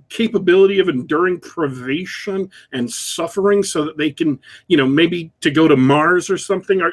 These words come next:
are, are they deliberately trying to see how many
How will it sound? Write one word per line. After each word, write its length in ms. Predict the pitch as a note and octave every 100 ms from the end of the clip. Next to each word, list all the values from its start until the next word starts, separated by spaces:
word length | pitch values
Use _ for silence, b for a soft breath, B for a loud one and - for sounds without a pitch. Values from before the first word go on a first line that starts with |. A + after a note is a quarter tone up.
| F3 F3
are, 200 | F3+ F#3
are 100 | F#3+
they 120 | F#3+ E3
deliberately 640 | D#3 D3 F3 A#3 - A3
trying 400 | G3 - G#3 G#3
to 80 | F#3
see 440 | - - F#3+ G#3+ B B B
how 400 | - - C#4 C4+
many 720 | C#4 A#3+ G#3 A3 B3+ E3 A2+